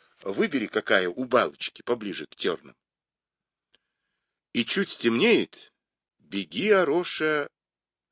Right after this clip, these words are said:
в Карпово-Обрывскую или в Саринову волость, там есть почта.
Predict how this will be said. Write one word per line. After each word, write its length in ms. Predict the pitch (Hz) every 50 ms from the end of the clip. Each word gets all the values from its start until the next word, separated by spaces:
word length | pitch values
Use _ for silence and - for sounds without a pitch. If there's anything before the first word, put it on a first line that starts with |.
| _ _ _
в 140 | - - -
Карпово-Обрывскую 1500 | - 113 127 131 - - - 113 107 107 104 101 - - 101 90 - 104 165 180 - - - _ - 78 69 67 67 _ _ _ _ _ _ _ _ _ _ _ _ _ _ _
или 400 | - 110 147 165 165 160 147 - _
в 80 | -
Саринову 760 | - - - - - 117 139 147 147 143 143 139 127 131 127
волость, 680 | 113 80 90 95 92 85 80 - - - - _ _ _ _ _ _ _
там 240 | - 110 131 147 135
есть 320 | 101 87 113 120 - - _
почта. 500 | - 80 76 - - - - 76 69